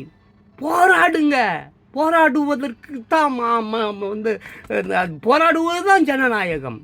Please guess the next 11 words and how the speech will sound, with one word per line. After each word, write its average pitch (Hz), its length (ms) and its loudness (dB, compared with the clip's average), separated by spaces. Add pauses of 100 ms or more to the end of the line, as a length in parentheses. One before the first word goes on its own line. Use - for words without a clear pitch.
வன்முறை 294 440 2
செய்வதல்ல, 175 720 -6
கலவரம் 311 540 2
செய்வதல்ல, 180 600 -6 (760)
புரியுதா? 185 440 -6
கொலை 320 320 -2
செய்வதல்ல, 214 760 -6
கொள்ளையடிப்பதல்ல. 254 920 -6 (420)
புரிந்து 285 320 -4
கொள்ளுங்கள் 151 460 -8
மக்களே. - 380 -20